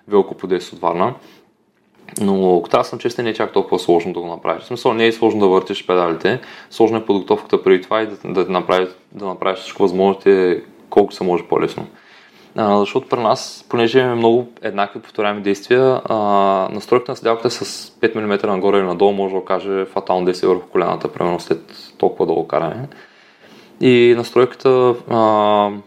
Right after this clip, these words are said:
менталната ми беше окей, защото аз се знаех, че знам как да се настроя ментално и, и, и им беше, беше окей. Само че, а,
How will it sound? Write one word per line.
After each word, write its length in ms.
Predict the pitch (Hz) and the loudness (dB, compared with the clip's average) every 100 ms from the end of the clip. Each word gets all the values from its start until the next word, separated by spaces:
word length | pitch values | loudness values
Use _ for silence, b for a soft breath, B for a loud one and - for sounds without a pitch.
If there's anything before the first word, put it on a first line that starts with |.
| _ - | _ -6
менталната 560 | 113 113 117 117 113 | -4 0 0 0 -4
ми 120 | 123 120 | -4 -2
беше 200 | 117 156 | 2 2
окей, 220 | 151 151 | 2 0
защото 320 | - 101 101 | 2 0 0
аз 140 | 98 - | -2 -4
се 60 | |
знаех, 320 | 117 120 110 | -2 -2 -2
че 420 | - 104 101 101 98 | -2 0 2 0 -2
знам 180 | 110 117 | -2 -2
как 140 | 117 113 | 0 -2
да 40 | |
се 80 | 110 | -4
настроя 340 | 101 101 95 | -6 0 0
ментално 480 | 90 90 90 87 98 | 0 -2 -2 -2 0
и, 240 | 110 107 113 | 2 0 -2
и, 140 | 113 113 - - | -6 -6 -8 -6
и 160 | 107 | -4
им 120 | 113 | 0
беше, 560 | 110 110 - 110 110 104 - - - _ 113 | 0 0 2 4 4 2 -4 -20 -20 _ -2
беше 220 | 107 104 | 0 -2
окей. 280 | - 92 B B B B | 0 -2 B B B B
Само 240 | 147 151 | -2 -2
че, 320 | - 147 151 147 - | 4 4 4 2 -2
а, 600 | 120 113 104 104 98 | 2 2 2 0 -2